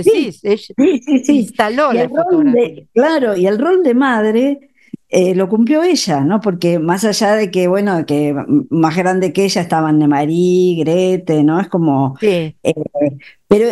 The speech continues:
Speaker 2: el, el rol ese de madre y de tutora, de alguna manera, con toda su complejidad, <laughs> que to-, toda la
Speaker 1: Claro.
Speaker 2: complejidad que tiene, ¿no? La relación con las madres,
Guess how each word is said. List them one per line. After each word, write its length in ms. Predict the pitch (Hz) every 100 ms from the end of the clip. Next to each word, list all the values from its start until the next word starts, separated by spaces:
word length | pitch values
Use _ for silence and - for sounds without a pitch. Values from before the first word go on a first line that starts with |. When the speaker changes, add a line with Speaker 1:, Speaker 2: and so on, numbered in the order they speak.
| -
Speaker 2:
el, 480 | 262 262 254 247 -
el 360 | - 233 233 226
rol 280 | 277 339 330
ese 240 | 302 269
de 140 | 220
madre 640 | 202 240 285 294 294 285 262
y 80 |
de 120 | 208 190
tutora, 580 | 196 - 220 262 285
de 80 | 240
alguna 300 | 180 180 175
manera, 500 | 170 170 196 240 269
con 300 | 226 170 160
toda 420 | - 262 285 233
su 180 | 170 -
complejidad, 960 | 165 165 165 143 - 196 214 - 294 285
<laughs> 240 | 240 190
que 60 | 202
to-, 240 | 208 165
toda 260 | 151 269 247
la 80 |
Speaker 1:
Claro. 120 | 208 196 185
Speaker 2:
complejidad 260 | 180 185 180
que 60 | _ _ -
tiene, 320 | 196 196 185
¿no? 120 | 196
La 120 | 214 180
relación 340 | 175 165 196
con 120 | 185
las 140 | 160 156
madres, 540 | 180 175 196 226 226